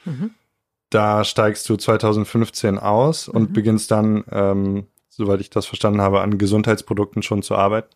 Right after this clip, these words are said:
Speaker 1: Genau.
Speaker 2: Hm, wirst passenderweise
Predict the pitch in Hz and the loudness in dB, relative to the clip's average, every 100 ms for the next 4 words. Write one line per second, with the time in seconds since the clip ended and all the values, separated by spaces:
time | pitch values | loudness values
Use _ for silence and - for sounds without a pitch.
0 | _ - 175 151 143 _ _ _ _ _ | _ -2 -2 -2 -10 _ _ _ _ _
1 | _ _ _ - 113 113 110 110 110 107 | _ _ _ 0 4 6 6 4 2 -2
2 | - 110 113 - 127 127 117 104 107 120 | -4 -2 -2 0 0 2 0 2 2 2
3 | 120 117 113 | 2 2 2